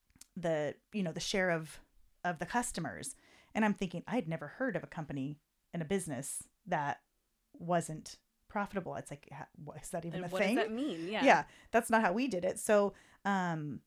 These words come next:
Speaker 1: yeah, so we, I see the effects on that, but still the way society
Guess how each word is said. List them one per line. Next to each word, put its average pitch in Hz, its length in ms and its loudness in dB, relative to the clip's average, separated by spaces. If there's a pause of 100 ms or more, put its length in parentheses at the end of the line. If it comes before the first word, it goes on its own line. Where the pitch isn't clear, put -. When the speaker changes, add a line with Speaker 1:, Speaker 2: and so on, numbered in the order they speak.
(220)
Speaker 1:
yeah, 262 200 2
so - 160 -2
we, 233 300 -2
I 220 100 4
see 269 420 -2
the 302 160 0
effects - 460 -2
on 277 180 2
that, 330 280 -2 (380)
but - 200 2
still 214 760 2 (260)
the 208 120 4
way 180 500 0 (100)
society 170 920 -4